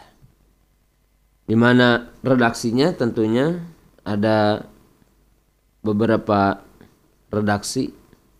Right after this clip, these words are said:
dengan satu dengan yang lainnya sedikit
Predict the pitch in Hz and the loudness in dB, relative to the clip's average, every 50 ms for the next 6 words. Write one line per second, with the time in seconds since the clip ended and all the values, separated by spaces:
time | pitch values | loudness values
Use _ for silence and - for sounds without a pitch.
0 | _ _ _ _ _ _ _ _ _ _ _ - 104 104 101 101 98 98 98 98 | _ _ _ _ _ _ _ _ _ _ _ -6 -2 -2 0 0 0 0 0 -2
1 | 98 98 - 117 110 - - 123 107 98 98 98 98 101 104 113 117 127 139 - | -4 -4 -4 -4 -4 -2 0 0 0 0 0 0 0 0 0 -2 -4 -6 -10 -14
2 | - _ - 98 101 98 101 98 98 95 95 98 98 101 110 135 143 - - - | -20 _ -4 -2 0 0 0 2 2 0 0 0 0 -2 -2 -4 -8 -12 -18 -20
3 | _ _ - - - _ _ _ _ _ _ _ _ _ _ _ _ - 101 90 | _ _ -20 -20 -20 _ _ _ _ _ _ _ _ _ _ _ _ -6 -4 -4
4 | 98 95 - - 110 107 104 | -4 -4 -4 -2 -2 -2 -2